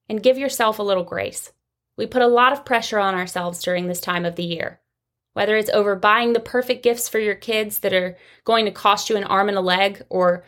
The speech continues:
worrying about the turkey not being cooked to perfection for your in-laws. You need to remember that you can only do what you can do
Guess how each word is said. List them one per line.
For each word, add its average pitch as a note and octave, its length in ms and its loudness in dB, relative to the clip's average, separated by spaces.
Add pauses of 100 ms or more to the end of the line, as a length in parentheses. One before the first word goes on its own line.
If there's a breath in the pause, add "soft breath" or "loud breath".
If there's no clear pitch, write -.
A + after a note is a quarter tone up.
(240 soft breath)
worrying A3 440 4
about G#3 280 2
the G3 60 -4
turkey A3 440 -4
not G3+ 220 -2
being G3+ 220 -4
cooked A3 260 -8
to A#3+ 80 -4
perfection G#3+ 640 -2
for A3 100 -2
your G3+ 140 0
in-laws. G3+ 640 0 (720 loud breath)
You C#4 160 4
need D#4+ 220 4
to F4 100 -2
remember A#3 580 2
that C4+ 160 -2
you B3 80 -2
can B3+ 160 0
only C4+ 320 2
do A3+ 520 -4
what G#3 300 0
you A3 100 -6
can G3 200 -2
do F3+ 340 -8